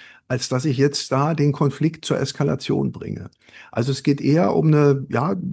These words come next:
wachsende Ohnmacht der Führungskräfte, der Unternehmensleitungen, Minderleistung, Schlechtleistung. Dir geht's auch um Verhalten, nicht nur um die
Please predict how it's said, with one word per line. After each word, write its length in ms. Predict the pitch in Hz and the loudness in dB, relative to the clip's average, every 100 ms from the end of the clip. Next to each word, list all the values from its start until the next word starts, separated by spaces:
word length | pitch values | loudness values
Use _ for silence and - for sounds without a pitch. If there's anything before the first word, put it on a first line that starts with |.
| - - - - _ | -8 -12 -14 -20 _
wachsende 580 | 120 - - 160 139 - | -6 -4 2 4 6 4
Ohnmacht 680 | 139 226 254 214 285 - - - | 4 8 8 6 2 -10 -6 2
der 260 | 147 156 | 2 2
Führungskräfte, 1000 | 156 - 196 220 180 - - - 196 190 | -2 -4 -2 0 -2 -4 -6 -4 -2 2
der 160 | 147 131 | 2 2
Unternehmensleitungen, 1160 | 135 139 156 175 113 127 139 151 147 151 151 _ _ - _ _ | 2 2 2 2 0 0 0 0 0 0 -2 _ _ -20 _ _
Minderleistung, 960 | - 113 117 165 190 156 156 156 160 151 | -6 0 4 6 6 4 2 0 -2 -4
Schlechtleistung. 880 | - 160 143 - 156 156 156 160 131 | 0 0 0 -2 -2 -2 -2 -2 0
Dir 80 | |
geht's 220 | 127 123 - | 0 0 -2
auch 120 | 117 | -6
um 120 | 113 | -6
Verhalten, 520 | - 110 135 269 202 | -4 0 0 0 0
nicht 160 | 127 - | 0 0
nur 160 | 143 | 0
um 160 | 113 120 | 2 2
die 240 | 117 107 | 2 0